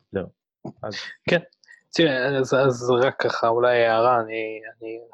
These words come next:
Speaker 2: חושב שחלק גדול מהדברים אני מסכים, אני חושב שאחת הסיבות ה-, ה-,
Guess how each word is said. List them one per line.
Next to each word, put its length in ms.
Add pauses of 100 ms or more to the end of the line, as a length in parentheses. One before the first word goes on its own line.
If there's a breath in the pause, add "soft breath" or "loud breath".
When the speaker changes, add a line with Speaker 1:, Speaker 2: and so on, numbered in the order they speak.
(100)
Speaker 2:
חושב 280
שחלק 1000
גדול 200
מהדברים 400
אני 160
מסכים, 460
אני 140
חושב 220
שאחת 400
הסיבות 560 (100)
ה-, 800
ה-, 1000